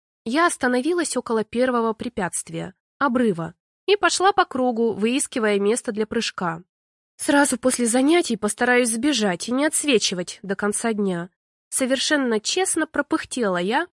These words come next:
перелезая через поваленную ветку. Сегодня на полигоне был просто сумасшедший ветер. Его порывы хлопали полами моей рубахи,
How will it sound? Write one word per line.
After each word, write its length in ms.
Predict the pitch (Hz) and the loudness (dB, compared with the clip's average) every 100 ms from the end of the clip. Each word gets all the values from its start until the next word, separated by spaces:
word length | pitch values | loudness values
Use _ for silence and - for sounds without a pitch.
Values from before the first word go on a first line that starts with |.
| _ | _
перелезая 580 | 269 262 254 247 320 381 | -2 0 0 2 4 2
через 320 | - 240 214 | 2 -4 -4
поваленную 600 | - 196 208 233 240 247 | -4 -2 0 2 0 0
ветку. 480 | 220 180 - - 175 _ _ _ - | -2 -6 -8 -14 -14 _ _ _ -10
Сегодня 380 | - 330 403 294 | -4 0 2 2
на 100 | 254 | 0
полигоне 600 | 240 226 226 294 339 294 | -2 -2 0 0 2 0
был 280 | 220 262 - - | 0 -2 -4 -4
просто 400 | 294 359 - 330 | -2 -2 -4 -6
сумасшедший 840 | - 240 214 - 311 - - 302 | -4 -2 -2 -2 -4 -4 -2 -2
ветер. 560 | 254 269 202 - 170 - _ _ _ - | -2 -2 -2 -4 -12 -16 _ _ _ -8
Его 220 | 233 262 | -2 0
порывы 420 | 254 247 330 339 | 2 2 4 2
хлопали 500 | 220 - 285 277 226 | 0 -2 -4 -2 -2
полами 420 | 214 269 285 240 208 | -2 0 2 2 0
моей 340 | 202 233 277 | 0 0 0
рубахи, 580 | 302 311 254 190 180 | -2 2 0 0 -6